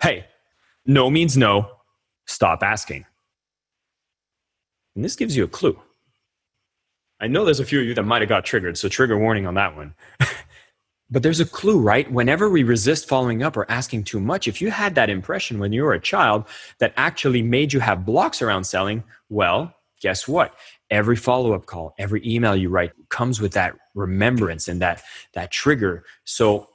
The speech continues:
you need to have that understanding. Now, we're gonna go through five loves of selling. And what I wanna make sure that you understand from getting over this sales block, I have a super easy example here.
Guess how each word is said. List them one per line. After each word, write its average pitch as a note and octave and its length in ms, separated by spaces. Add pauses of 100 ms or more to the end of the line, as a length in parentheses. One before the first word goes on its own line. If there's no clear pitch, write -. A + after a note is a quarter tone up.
(680)
you A2 160
need B2+ 240
to B2 80
have A2+ 240
that F#2+ 160
understanding. F#2 640 (380)
Now, A2 380 (600)
we're C#3+ 160
gonna F#3+ 140
go C#3+ 100
through A#2+ 160
five G#2+ 280
loves F#2+ 200
of F#2 80
selling. D#2+ 340
And G2+ 200
what A#2+ 260
I F3 60
wanna C#3 180
make G#2+ 160
sure B2 160
that G2 140
you - 100
understand A#2 500
from G2 160
getting D#3 440
over B2+ 280
this G#2 220
sales G2+ 420 (220)
block, F#2 240
I - 20
have D#3+ 140
a C#3 60
super D3+ 440
easy A2 240
example F#2+ 380
here. E2+ 220